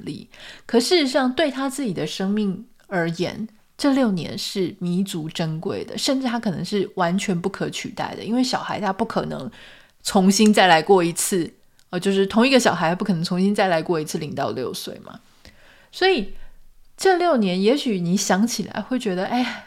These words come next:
很空洞，但事实上它是有它存在的一个意义跟重要性啊。这个就是想要跟大家分享的哦，这个，这一套奥森清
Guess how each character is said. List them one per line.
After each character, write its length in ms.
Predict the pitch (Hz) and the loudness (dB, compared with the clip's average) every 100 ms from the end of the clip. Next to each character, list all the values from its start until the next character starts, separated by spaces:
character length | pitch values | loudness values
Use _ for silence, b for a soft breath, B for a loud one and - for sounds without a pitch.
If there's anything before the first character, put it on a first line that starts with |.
| - | -8
很 160 | 175 | -8
空 340 | 170 - 185 196 | -6 -2 0 2
洞， 300 | 202 156 - b b b b b _ _ | 2 0 -4 b b b b b _ _
但 160 | 320 311 | 2 2
事 180 | 294 240 | 2 0
实 60 | |
上 320 | 196 202 180 185 | 2 2 0 -4
它 280 | - 226 220 | -8 -6 -4
是 220 | - 214 | -2 -2
有 160 | 151 | -4
它 380 | 151 185 - 220 - | -4 -4 -4 -6 -12
存 260 | - 185 170 | -4 -2 0
在 240 | 190 175 | 0 0
的 80 | 156 | -2
一 120 | 147 | -8
个 260 | 160 160 - _ | -6 -6 -8 _
意 100 | - | -12
义 320 | 190 - 175 - | -10 -8 -10 -10
跟 220 | - 170 165 | -6 -4 -4
重 180 | 160 | -6
要 220 | 156 156 - | -8 -8 -8
性 340 | - - - - - | -10 -10 -14 -20 -18
啊。 160 | - - b b b b b - | -18 -18 b b b b b -2
这 120 | 302 | 2
个 80 | 254 | 2
就 100 | 240 | 2
是 160 | 254 | -2
想 180 | 254 185 | 2 4
要 80 | 196 | 4
跟 160 | 208 | 4
大 60 | 208 | 6
家 160 | 196 208 | 6 6
分 260 | 202 190 220 | 2 0 0
享 200 | 160 160 | -2 -4
的 140 | 160 | -6
哦， 80 | 165 | -6
这 140 | 196 | -4
个， 360 | 185 165 160 196 214 | -2 -2 -4 -6 -6
这 140 | - 196 | 0 2
一 80 | |
套 500 | 196 - 190 160 196 - - | 2 2 2 2 -2 -6 -2
奥 120 | 208 | 0
森 180 | 202 202 | 2 2
清 220 | 208 | 4